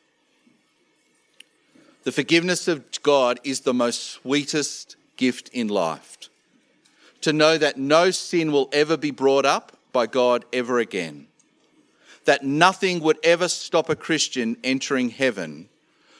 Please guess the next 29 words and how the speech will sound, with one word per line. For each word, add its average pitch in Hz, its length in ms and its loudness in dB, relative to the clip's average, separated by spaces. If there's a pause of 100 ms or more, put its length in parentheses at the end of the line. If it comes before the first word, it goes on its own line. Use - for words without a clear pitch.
(120)
where 127 220 2
only 147 360 2
those 123 440 2
who 123 120 0
are 107 80 2
covered 135 480 -2
by 113 180 0
Jesus' 110 680 -6
righteousness 101 760 -4
can 95 220 -10
enter. 85 440 -10 (1500)
And 120 140 -4
the 120 80 -2
gift 151 320 -2
of 151 100 -2
forgiveness 113 640 -2
changes 107 600 -4
your 98 160 0
life. 85 640 -6 (840)
It 131 100 -6
changed 160 540 2
Zechariah 151 680 2
from 139 220 -4
being 127 340 0
doubtful, 160 760 2
unbelieving, 151 1040 2 (480)
to - 120 -2
praising 139 680 0
God. 87 400 -2